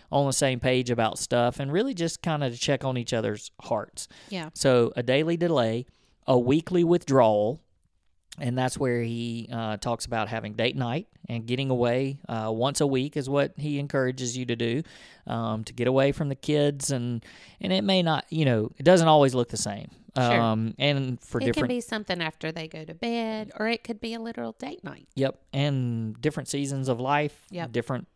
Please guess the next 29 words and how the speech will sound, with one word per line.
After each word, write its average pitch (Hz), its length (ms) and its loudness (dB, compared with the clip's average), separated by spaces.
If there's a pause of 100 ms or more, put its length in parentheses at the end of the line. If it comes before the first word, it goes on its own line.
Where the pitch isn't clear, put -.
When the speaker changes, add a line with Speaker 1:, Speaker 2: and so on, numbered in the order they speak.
(120)
Speaker 1:
things, 104 500 -4
obviously. 110 680 -12 (100)
Um, 123 460 -2 (380)
and 147 280 0
then 202 560 0 (100)
the 151 240 0
third 175 380 0
thing 160 260 -4
is 135 360 0
the 120 360 -2 (420)
annual 170 760 2 (100)
abandon. 123 760 0 (400)
And 123 120 2
that's 151 260 2
Speaker 2:
Mm-hmm. 165 100 -4
Speaker 1:
when 175 180 0
you 156 180 4
just, 117 540 -2
once 117 380 -2
a 135 40 -2
year 143 400 -2 (160)
at 110 200 -8
least, 104 400 -12 (400)
you 135 540 2
just 123 340 -2
abandon 170 920 -2
everything 160 840 -2
back 147 300 -2
home 147 480 -2